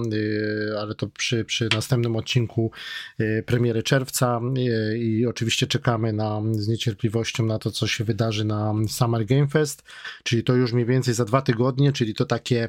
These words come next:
E trzy, y, które kiedyś było, teraz jest zastąpione właśnie tymi konferencjami Jeffa Keely'ego. Mm, y, także no, y, jest, y, co, teraz dużo, dużo ogólnie,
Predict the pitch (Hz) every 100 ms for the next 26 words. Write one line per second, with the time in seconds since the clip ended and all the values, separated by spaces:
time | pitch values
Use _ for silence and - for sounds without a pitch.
0 | - - 151 139 - - 147 147 123 131
1 | 110 - 127 120 120 127 120 113 107 123
2 | 117 113 113 104 107 113 - 113 104 113
3 | 107 107 - - 110 107 - - - -
4 | - - - 113 117 113 - 113 110 117
5 | 113 - 113 123 135 143 135 - - -
6 | _ - 139 123 110 113 107 110 110 110
7 | 107 117 107 123 151 160 - 151 135 127
8 | 127 147 143 - - 143 127 123 123 120
9 | 117 117 113 110 107 110 104 107 - 104
10 | 92 - 127 131 - - 127 123 135 135
11 | 127 127 123 123 113 123 117 113 113